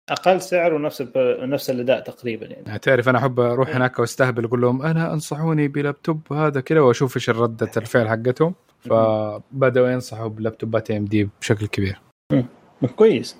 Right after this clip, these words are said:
Speaker 1: هو بدأ يصير دحين سوقه يمشي شوية، آه، أحسن من أول.
Speaker 2: يا، يا. بس
Speaker 1: يا.
Speaker 2: اللهم مساكين اي ام دي بينتفوا شعر راسهم لأنهم ما يقدروا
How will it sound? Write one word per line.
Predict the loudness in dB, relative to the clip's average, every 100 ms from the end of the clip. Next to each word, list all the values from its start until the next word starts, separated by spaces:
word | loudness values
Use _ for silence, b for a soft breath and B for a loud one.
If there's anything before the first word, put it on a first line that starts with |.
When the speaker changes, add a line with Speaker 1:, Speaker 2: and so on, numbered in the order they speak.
| _ 2
Speaker 1:
هو | 4
بدأ | 6 4 2
يصير | 0 0 0
دحين | 0 0 -2
سوقه | 0 0 2
يمشي | -2 -4 -10
شوية، | -8 -6 -6 -10 _ -6
آه، | -2 -2 -4
أحسن | -2 0
من | 2
أول. | 4 2 0 -8 _ _
Speaker 2:
يا، | 2 2 2 -6 -4
يا. | 0 -2 -6 _ _
بس | -4 2
Speaker 1:
يا. |
Speaker 2:
اللهم | 4 4 4 2
مساكين | 0 -2 0 2
اي | 2
ام | 0
دي | 2 0
بينتفوا | 2 2 2 2 0 -2 -8
شعر | 0 2 4
راسهم | 2 2 0 0
لأنهم | 0 0 0
ما | 0
يقدروا | 0 0 0